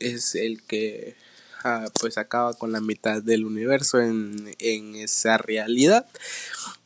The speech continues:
que hace, ha tenido esa buena entrega, donde podías jugar con él, con Thanos, y acabar con todos en el mapa de Fortnite.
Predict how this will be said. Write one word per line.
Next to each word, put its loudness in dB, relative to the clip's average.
que -2
hace, 2
ha 4
tenido 0
esa 0
buena 0
entrega, 2
donde 2
podías 2
jugar 0
con -4
él, 0
con -14
Thanos, 2
y -4
acabar -4
con -4
todos -4
en -6
el 6
mapa 0
de -2
Fortnite. -6